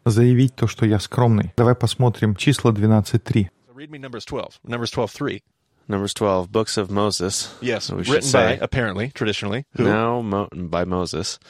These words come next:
Speaker 3: Now Moses.
Speaker 1: А Моисей был очень кротким, самым кротким человеком на земле. И в раввинском учении они с улыбкой говорят, что только Моисей мог сказать: "Я самый кроткий человек на всей земле". И поэтому, когда Иисус говорит: "Придите ко мне, потому что я кроток", он только что сказал, что "я Бог", и теперь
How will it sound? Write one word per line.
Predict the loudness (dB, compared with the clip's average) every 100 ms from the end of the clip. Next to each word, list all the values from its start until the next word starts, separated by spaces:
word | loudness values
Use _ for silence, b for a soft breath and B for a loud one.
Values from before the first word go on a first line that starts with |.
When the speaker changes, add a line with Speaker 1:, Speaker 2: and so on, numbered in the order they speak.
| B B B
Speaker 3:
Now | -10 -8 -8
Moses. | -10 -12 -18 0
Speaker 1:
А | 4
Моисей | 6 6 4 4 6
был | 6 4 2
очень | 0 2 0 0
кротким, | 2 0 0 -6 -6 -12
самым | 0 4 4 4
кротким | 2 2 4 2 0
человеком | 2 2 4 4 2 -2 -4 _
на | 2 4
земле. | 6 4 4 4
И | 4
в |
раввинском | 4 6 4 4 4
учении | 2 4 4 6 6 2 _
они | 4 4
с | 6 6
улыбкой | 6 4 2
говорят, | 6 6 6 2
что | 2 0
только | 4 4 6 6
Моисей | 6 4 4 4
мог | 6 2
сказать: | 0 2 4 4 4
"Я | 2
самый | 4 4 4 2
кроткий | 2 2 2 -4
человек | 2 2 4 2 2
на | 0
всей | 2 2
земле". | 4 4 2 2
И | 2
поэтому, | 4 4 4 4
когда | 4 4 4
Иисус | 4 4 4
говорит: | 6 6 6 4
"Придите | 2 2 4 0 0
ко | 0
мне, | 4 4 2
потому | 0 2 0
что | 0 0
я | 0 0
кроток", | 0 0 0 -2 2
он | 4
только | 6 4 2
что | 0 -2
сказал, | 2 4 6 4
что | 2 2
"я | 4 2
Бог", | 2 2 2 0
и | 0
теперь | 0 4 4 2